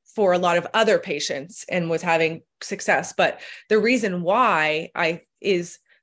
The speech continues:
it, we talked about frequency, and I know we put the E M F one to the side right now, but the frequency of your body and the frequency of your, your, your cells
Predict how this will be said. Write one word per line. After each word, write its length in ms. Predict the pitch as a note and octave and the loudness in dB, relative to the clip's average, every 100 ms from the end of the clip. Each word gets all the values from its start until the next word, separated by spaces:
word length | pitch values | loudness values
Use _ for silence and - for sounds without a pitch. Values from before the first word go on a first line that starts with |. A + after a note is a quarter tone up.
| _ | _
it, 340 | - - E3 G#3 | -14 -6 -6 -6
we 120 | A3+ | -8
talked 280 | A3 A3 A3 | -4 -6 -2
about 240 | G3 E3 | -2 -2
frequency, 600 | - C#4+ F#3 D3 - E2 | -2 -2 -2 -6 -10 -6
and 120 | F3+ | -2
I 100 | E3+ | 0
know 180 | F3 F3+ | 2 0
we 120 | F3 | 0
put 240 | E3+ F#3 - | -4 -6 -6
the 200 | E3+ G3 | -6 -2
E 80 | E3+ | 0
M 100 | F3 | 0
F 220 | G#3+ - | -2 -2
one 200 | F3+ F3 | -4 -4
to 160 | - | -6
the 140 | F3+ E3 | -6 -4
side 300 | B3+ C#4 F#3+ | 0 2 2
right 160 | D3+ | -2
now, 200 | - C3+ | -4 -6
but 220 | G#2+ F#3+ F3+ | -2 -2 -2
the 80 | |
frequency 760 | F#3 B3+ C4+ C#4+ B3 G3+ F#3 F#3 - - _ - | -4 -4 -2 -4 -4 -4 -4 -6 -16 -20 _ -2
of 140 | G3 | 0
your 120 | G3 | 0
body 520 | E3+ F#3 G3+ E3+ D#3+ - | 2 2 4 2 -2 -2
and 100 | F3 | -6
the 40 | |
frequency 520 | - A#3+ A3 G#3+ G3 | -4 -4 -2 -2 -4
of 280 | - F3 E3 - | -2 -4 -6 -12
your, 480 | F3+ E3+ D#3 - - _ _ | -4 0 0 -2 -10 _ _
your, 420 | F#3+ F3+ E3 - - | -2 0 0 -2 -6
your 160 | E3+ | -8
cells 800 | D3+ - D#4 A3+ G2 G#3 A3 - | -6 0 4 4 2 -2 -6 -16